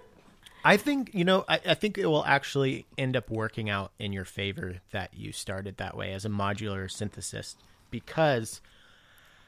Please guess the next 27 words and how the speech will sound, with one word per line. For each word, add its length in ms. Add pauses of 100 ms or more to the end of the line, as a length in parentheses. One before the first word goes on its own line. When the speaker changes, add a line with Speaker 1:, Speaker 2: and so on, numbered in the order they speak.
(380)
Speaker 2:
I 60
think 200
a 40
lot 220
of 60
people 260
getting 320
into 380
it 220 (600)
just 280
want 400 (320)
more 280
and 100
more 220
and 120
more 180
stuff. 640
I 140
was 180
that 200
way. 140 (180)
I 160
don't 200
know 260
that 180
I've 200
met 260